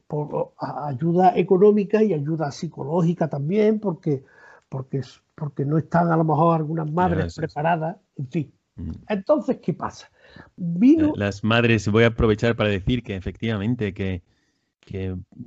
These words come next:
Speaker 2: según mi experiencia sacerdotal, la víctima en un aborto es el niño, pero la segunda víctima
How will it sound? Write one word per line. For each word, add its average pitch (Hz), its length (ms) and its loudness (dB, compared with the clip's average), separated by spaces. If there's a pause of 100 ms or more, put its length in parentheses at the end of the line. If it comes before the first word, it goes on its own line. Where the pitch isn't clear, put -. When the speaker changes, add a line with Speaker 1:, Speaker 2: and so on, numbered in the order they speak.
(120)
Speaker 2:
según 110 460 2
mi 147 120 4
experiencia 104 960 -2 (160)
sacerdotal, 101 880 -2 (220)
la 95 240 -2
víctima 117 600 2 (580)
en 92 200 -8
un 101 100 -4
aborto 104 520 -2
es 101 180 -2
el 98 160 4
niño, 90 320 2
pero 95 260 0
la 98 120 2
segunda 107 480 4
víctima 107 560 0